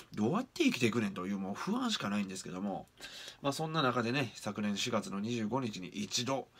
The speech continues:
もう、心粉々に打ち砕かれてね、もうやめるといったアニメのリアクション、未だに一日も休むことなく続けてます。千八十六日目。ただし、休んではいないんですけども、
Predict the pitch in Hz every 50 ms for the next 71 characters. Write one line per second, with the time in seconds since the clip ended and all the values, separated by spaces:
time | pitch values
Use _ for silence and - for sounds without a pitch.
0 | - - - - - - - - - - _ _ _ _ _ - - _ _ _
1 | _ _ _ _ _ _ _ - - 156 - 131 104 95 - - 123 120 120 123
2 | 127 120 107 101 - - 110 101 101 95 95 87 90 - - - - 92 98 113
3 | 107 - - - - - - - - 90 95 101 113 123 147 151 147 143 139 120
4 | 104 101 - 90 107 113 113 110 110 110 104 - - 95 95 - - 131 147 156
5 | 165 165 160 147 151 156 165 160 151 - 139 123 147 139 135 123 135 120 110 110
6 | 104 123 117 110 104 117 107 107 107 101 - - 113 107 104 101 95 101 92 95
7 | - - - - 123 117 113 110 135 127 123 123 104 101 101 107 107 113 117 107
8 | 101 104 104 92 - - - - - - - - - - - 165 185 185 214 208
9 | 196 - 170 165 - 113 147 156 160 170 160 147 151 131 110 95 117 123 110 104
10 | 98 92 92 - - 120 147 170 151 123